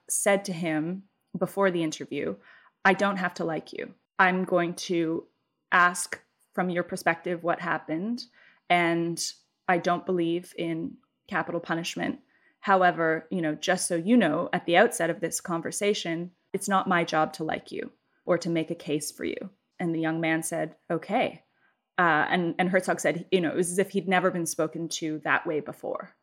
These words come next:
The kind of, it's usually with a character on death row or someone like Timothy Treadwell, people have strong opinions going in one way or the other. And they either want to like the person or they want to loathe the person. And they're kind of going in with an agenda. And I think Herzog,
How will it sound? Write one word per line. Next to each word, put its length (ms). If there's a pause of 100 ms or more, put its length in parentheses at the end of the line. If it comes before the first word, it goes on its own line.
(120)
The 60
kind 300
of, 180 (360)
it's 180
usually 720 (500)
with 140
a 20
character 400
on 140
death 240
row 240
or 180
someone 320
like 180
Timothy 300
Treadwell, 420
people 300
have 240
strong 400
opinions 540
going 320
in 340
one 280
way 100
or 100
the 140
other. 360
And 140
they 80
either 220
want 220
to 180
like 260
the 60
person 340
or 80
they 100
want 200
to 100
loathe 460
the 40
person. 540 (400)
And 160
they're 100
kind 220
of 80
going 220
in 120
with 140
an 80
agenda. 600 (420)
And 80
I 60
think 180
Herzog, 500